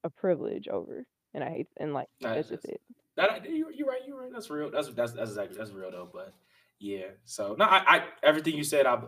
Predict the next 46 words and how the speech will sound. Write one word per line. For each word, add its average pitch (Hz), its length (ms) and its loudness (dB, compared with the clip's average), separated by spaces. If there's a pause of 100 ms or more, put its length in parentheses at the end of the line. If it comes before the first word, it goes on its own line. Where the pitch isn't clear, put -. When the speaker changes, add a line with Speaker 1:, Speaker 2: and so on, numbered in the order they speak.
Speaker 2:
I, 113 160 0
I 110 240 -4
agree 104 240 -10
with 101 300 -8
and 101 100 -10
everything, 98 460 -10
so, 92 340 -4 (480)
um, 92 500 -6 (840)
yeah, 113 240 -4 (100)
but 120 160 2
yeah, 139 100 6
so - 120 -2
for 117 60 -6
the 117 60 -2
plot, 180 400 6
I 147 60 4
got 147 200 4
ten 147 120 -2
out 139 100 0
of 127 80 -6
ten. 131 240 -2
I 131 100 2
really 196 140 2
don't 220 200 0
think, 175 240 4 (200)
if 139 100 2
we're 165 60 6
just 196 140 4
talking 190 200 8
about 160 120 6
the 127 80 2
main 175 380 6
conflict, 120 400 4
there's, 123 120 -10
there's 135 160 -2
other 202 200 10
things 135 160 0
we 139 60 -4
gonna 151 120 -4
get 156 120 -4
to, 143 100 -2
we 123 80 -10
gonna 202 140 -2
get 220 160 -6
to 285 100 -6
the - 80 -16